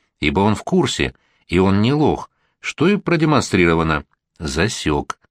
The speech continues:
засек. У вас, бандюки, своя демонстрация,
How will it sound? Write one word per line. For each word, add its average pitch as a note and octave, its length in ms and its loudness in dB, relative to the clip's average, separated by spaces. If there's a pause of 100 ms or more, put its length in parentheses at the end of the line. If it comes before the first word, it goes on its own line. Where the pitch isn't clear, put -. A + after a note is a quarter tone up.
(200)
засек. D#2 800 -2 (1700)
У G#2+ 140 4
вас, C3+ 220 4
бандюки, F2 500 2
своя B2+ 400 0
демонстрация, D3+ 960 0